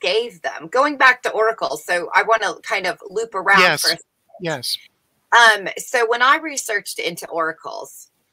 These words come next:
Speaker 1: what I had discovered is, um, well, let me, let me mark this 'cause I need to say something else. Okay,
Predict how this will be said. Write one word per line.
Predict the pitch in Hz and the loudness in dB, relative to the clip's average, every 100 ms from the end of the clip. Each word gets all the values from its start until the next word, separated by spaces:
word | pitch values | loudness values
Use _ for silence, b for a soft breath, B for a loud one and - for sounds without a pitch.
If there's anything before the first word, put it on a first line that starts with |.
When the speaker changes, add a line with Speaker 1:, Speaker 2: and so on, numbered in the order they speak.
| _ | _
Speaker 1:
what | - 240 247 - | -6 0 2 2
I | 160 226 214 254 - | 0 0 0 -4 -8
had | - - 208 196 190 | -8 -2 -2 -2 -4
discovered | 175 - 170 156 135 131 160 165 - b b _ _ | -12 -8 -4 -4 -4 -4 -4 -6 -14 b b _ _
is, | 175 185 185 185 185 165 - - | -8 -4 -4 -4 -6 -10 -16 -6
um, | 170 180 170 160 151 156 _ _ _ _ _ _ _ _ _ | -4 -4 -4 -8 -14 -20 _ _ _ _ _ _ _ _ _
well, | 208 226 | -4 0
let | 233 254 | 0 -2
me, | 277 - | -4 -10
let | 247 285 | -8 -4
me | 277 | 0
mark | 254 214 - | 2 2 0
this | - 180 - | -6 -8 -8
'cause | 233 | -4
I | 220 | -2
need | 208 220 | -2 -6
to | 226 | -8
say | 226 202 202 | -4 -4 -4
something | 196 180 - - | -6 -8 -10 -12
else. | 147 117 - _ _ _ | -10 -10 -12 _ _ _
Okay, | 180 - - | -18 -12 -12